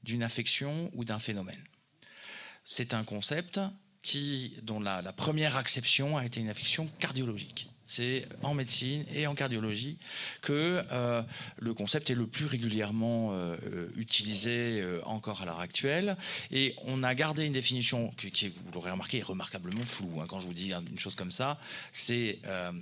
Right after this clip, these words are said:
c'est, c'est parfaitement flou parce que je vous ai dit soit d'un phénomène, soit d'une chose, soit d'un objet. Et, euh, je le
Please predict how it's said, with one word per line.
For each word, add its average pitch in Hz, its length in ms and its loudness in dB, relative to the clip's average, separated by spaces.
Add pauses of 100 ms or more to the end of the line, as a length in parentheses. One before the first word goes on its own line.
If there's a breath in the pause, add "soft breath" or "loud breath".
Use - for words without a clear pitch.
(120)
c'est, 87 220 2
c'est - 120 4
parfaitement - 380 -4
flou 190 140 -2
parce 151 120 -2
que - 80 -2
je 98 80 -4
vous 92 80 -2
ai 101 80 0
dit 175 240 -2
soit - 160 4
d'un 113 100 2
phénomène, 104 360 -2
soit 87 100 -2
d'une 85 180 -6
chose, 165 360 0
soit 104 100 -8
d'un 90 140 -8
objet. 90 420 -2 (380 loud breath)
Et, 139 320 6
euh, 107 220 2
je 117 160 2
le 104 360 -2